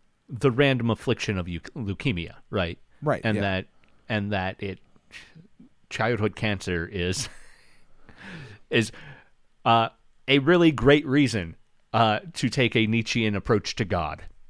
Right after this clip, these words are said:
Speaker 1: Uh,
Speaker 2: No, I, I,
Speaker 1: <laughs>
Speaker 2: yeah, I'm
Speaker 1: so
Speaker 2: not saying that, like, I don't think that, like, the, our creator, our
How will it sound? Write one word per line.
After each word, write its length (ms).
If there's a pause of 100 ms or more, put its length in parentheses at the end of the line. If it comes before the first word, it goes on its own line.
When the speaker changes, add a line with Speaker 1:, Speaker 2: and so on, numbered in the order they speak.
(160)
Speaker 1:
Uh, 260
Speaker 2:
No, 140
I, 320
I, 140
Speaker 1:
<laughs> 160
Speaker 2:
yeah, 280
I'm 140
Speaker 1:
so 80
Speaker 2:
not 140
saying 300
that, 200
like, 240
I 80
don't 180
think 200
that, 180
like, 220
the, 160
our 320
creator, 540
our 260